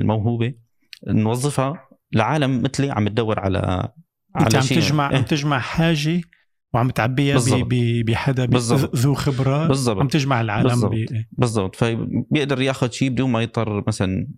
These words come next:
Speaker 1: يروح يسجل بمعهد أو يروح يدرس دراسة، إنه بدي شيء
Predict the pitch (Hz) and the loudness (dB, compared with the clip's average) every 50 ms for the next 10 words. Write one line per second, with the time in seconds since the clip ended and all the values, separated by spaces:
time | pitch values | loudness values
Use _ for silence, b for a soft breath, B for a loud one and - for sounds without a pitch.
0 | _ - - 107 113 101 107 101 92 - 113 107 101 101 92 90 90 90 98 98 | _ -4 -2 0 0 0 0 -2 -2 -2 -2 -2 -2 -2 -2 -2 -2 0 0 2
1 | 104 117 117 110 113 110 113 107 - - 95 101 95 101 95 101 98 90 - - | 2 0 0 0 0 -2 -2 -2 -4 -2 -2 -2 -2 -2 -2 -2 -4 -4 -4 -2
2 | 98 95 92 92 92 104 110 107 107 - 113 110 B B B B B B 117 120 | -2 -2 -2 -2 -2 -2 -2 -2 -2 -2 -4 -4 B B B B B B 0 0
3 | 123 120 151 151 135 131 123 - 139 143 143 - | 0 0 -2 -4 -4 -4 -2 0 0 -2 -2 -4